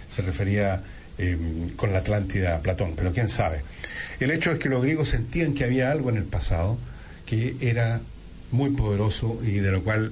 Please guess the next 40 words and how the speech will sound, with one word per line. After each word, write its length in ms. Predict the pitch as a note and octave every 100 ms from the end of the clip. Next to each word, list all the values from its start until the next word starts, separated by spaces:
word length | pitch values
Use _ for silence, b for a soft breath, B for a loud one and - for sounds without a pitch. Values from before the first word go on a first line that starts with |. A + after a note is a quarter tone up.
| -
venían 380 | G2 G2 G#2+ G#2+
ellos 240 | G#2 G2
pe-, 220 | - F#2 E2+
principalmente. 880 | A2 G2 G#2+ G2 F#2+ E2 D2+ D2+ - B B B B B
Y 240 | - A2 C#3+
es 80 | B2+
la 140 | A#2+
tesis 280 | C#3 - A2+
del 120 | G#2
autor. 360 | G2+ - D3 C#3+
Yo 180 | A2+ D3+
no 100 | F#3
estoy 380 | D3+ - D#3 D3+ B B B
del 160 | A2 G2+
todo 200 | - C#3+
convencido 520 | C#3 A#2 G#2 - C#3
de 60 | A#2
esa 200 | - A2+
tesis, 460 | F#2 E2+ C#3+ C#3+ - B B B B -
porque 880 | A#2 G#2+ - A2 G#2+ G#2 G2+ G2+ G2 - -
una 240 | B2+ C3
cosa 320 | D3+ - C3
es 180 | B2+ A2
venir 240 | G#2+ A2
antes 300 | B2+ C#3+ C#3+
que 160 | - C3
otro 260 | B2 B2 C3+
y 60 |
otra 160 | A#2 -
cosa 240 | C3 A#2+
estar 300 | A#2 - A#2+
en 100 | A#2
el 140 | G#2 F#2+
origen 360 | A2+ C#3 G2
de 100 | E2
otro. 200 | D2 -
Son 180 | - A2
cosas 300 | A2+ A#2+ A#2 B B B
distintas. 680 | - G#2+ - D#3 F#2 - E2+ B B B B B
Em, 720 | G2 F#2 F2+ F2+ E2+ E2+ E2+